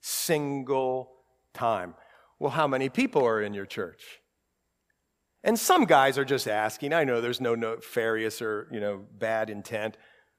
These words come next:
but some guys are asking because what are they doing? They're comparing. And here, listen, Paul's saying, "Don't compare. We're all just a little instrument in the machine God has set up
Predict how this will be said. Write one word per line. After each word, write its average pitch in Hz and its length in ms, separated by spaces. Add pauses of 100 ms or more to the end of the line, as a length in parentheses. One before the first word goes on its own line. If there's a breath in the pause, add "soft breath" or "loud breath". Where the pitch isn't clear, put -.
(160 soft breath)
but 123 140
some 285 360
guys 113 300
are 107 100
asking 104 440
because 110 560
what 101 160
are 98 40
they 107 140
doing? 110 460 (400)
They're 92 120
comparing. 107 840 (680)
And 101 140
here, 180 400
listen, 127 420 (320 soft breath)
Paul's 185 340
saying, 113 360
"Don't 175 260
compare. 117 680 (380)
We're 135 200
all 180 280
just 160 280
a 135 60
little 147 580
instrument 131 600
in 120 100
the 110 80
machine 127 880
God 110 260
has 107 120
set 113 300
up 104 440